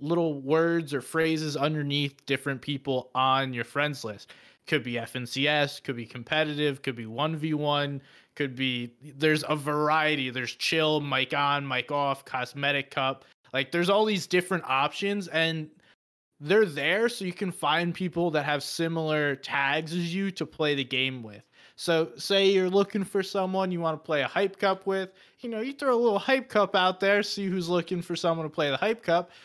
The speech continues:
Boom, you find someone, it's all through the game of Fortnite, which used to be outsourced. You used to have to go to a Discord or some online website to try and find teammates, and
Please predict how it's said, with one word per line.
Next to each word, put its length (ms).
Boom, 300
you 100
find 320
someone, 340
it's 180
all 240
through 220
the 80
game 260
of 140
Fortnite, 520
which 400
used 320
to 80
be 100
outsourced. 680
You 80
used 120
to 80
have 140
to 60
go 200
to 120
a 40
Discord 720
or 160
some 300
online 500
website 540
to 80
try 220
and 100
find 380
teammates, 500
and 120